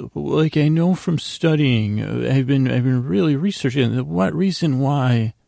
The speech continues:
I guess I should put all my cards on the table, uh, Mister Sears and Mister Penny. You know, 'cause it's my group, uh, the, the, the group of friends that was around the campfire.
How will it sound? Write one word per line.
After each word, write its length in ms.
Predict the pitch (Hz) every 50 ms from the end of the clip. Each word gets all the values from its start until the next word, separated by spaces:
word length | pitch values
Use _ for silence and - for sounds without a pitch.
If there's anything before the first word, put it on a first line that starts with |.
| _ _ _ _ _ _ _ _ _ _ _ _ _ _ _ _ _ _ _ - - - _ - - -
I 120 | 110 135
guess 240 | 123 - 165 - -
I 80 | 175 151
should 200 | - - 135 -
put 140 | 139 127
all 140 | 127 127 131 131
my 220 | 131 131 160 202
cards 420 | - - 139 107 110 107 - -
on 140 | 117 113 110
the 80 | 104 104
table, 680 | - - - 113 104 107 113 113 107 107 104 107 110
uh, 260 | 104 101 101 107 107 101 - _ _ _ _ _ _ _ _ _ _ _ _ _ _ _ _ -
Mister 400 | - 120 120 113 - - - 113
Sears 520 | - - - - 113 110 110 107 101 -
and 220 | - 107 104 104 107
Mister 300 | 120 120 - - - 110
Penny. 500 | - - 104 101 101 101 101 107 120 - _ _ _ _ _ -
You 80 | -
know, 80 | 170 160
'cause 160 | - 143 -
it's 380 | 160 151 - 135 135 135 - -
my 260 | 143 143 143 143 151
group, 500 | 135 - 135 127 139 151 139 120 - -
uh, 140 | 117 120 120
the, 180 | 117 117 117
the, 200 | - 123 127 127
the 440 | 120 - 123 113 120 120 120 131 127
group 240 | 117 - 156 151 139
of 100 | 143 123
friends 280 | - - 143 139 127 -
that 100 | 135 127
was 160 | 123 - -
around 340 | 123 131 135 131 127 120 127
the 80 | 120
campfire. 960 | 113 - - 147 143 147 139 127 - - - 107 104 104 107 107 107 107 -